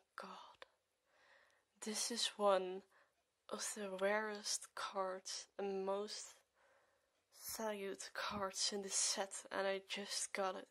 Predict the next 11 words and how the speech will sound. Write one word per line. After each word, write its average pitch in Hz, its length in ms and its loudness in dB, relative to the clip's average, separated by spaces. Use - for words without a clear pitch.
in 196 180 0
my 202 140 2
hand 185 340 -2
right 190 300 2
now. 180 280 -6
This - 360 2
is - 420 -2
awesome, 196 680 2
and 202 120 -2
this 214 200 0
is 220 80 -6